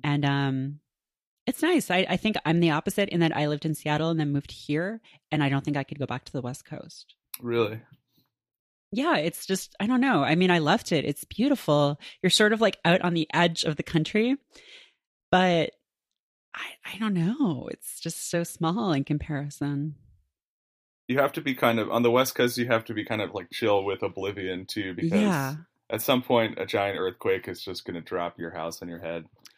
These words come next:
Speaker 1: Yeah, I actually, so I saw Angels in America yesterday, and there's a line about San Francisco, um, being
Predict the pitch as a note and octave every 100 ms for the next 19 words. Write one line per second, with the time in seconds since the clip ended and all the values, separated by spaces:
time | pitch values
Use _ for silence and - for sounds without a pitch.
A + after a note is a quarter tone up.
0 | _ _ _ _ _ _ E3+ E3 F3+ F#3+
1 | F3 C#3 - D#3+ F3+ G3 A#3+ A3+ - F#3+
2 | F3+ - F#3 F#3+ F#3+ - D#3+ E3+ E3 E3+
3 | D#3 C3+ C#3+ F3 F3+ F3+ - G3 G3 G3
4 | D#3+ D3+ D#3+ D3+ D3 D#3 D#3+ D#3 C#3+ C#3+
5 | C#3 C#3 C3+ - _ _ _ _ _ _
6 | _ - D3 D3 C#3+ - D3+ - F#3 F#3
7 | F#3 F#3+ - D3+ C#3+ C3 B2+ C3 C#3 D3
8 | D3 C#3+ C3+ C3 C3